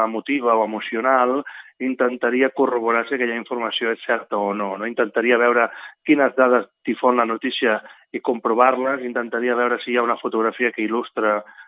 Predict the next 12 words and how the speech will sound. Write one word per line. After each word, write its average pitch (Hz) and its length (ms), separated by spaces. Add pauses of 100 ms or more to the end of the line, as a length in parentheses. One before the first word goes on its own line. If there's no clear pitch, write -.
(160)
la 120 80
informació 120 720
i 127 100
comprovar 123 480
que 113 60
aquella 113 200
informa-, 113 400
que 123 120
aquella 120 340 (160)
fotografia 120 540
no 117 120
estigui, 113 360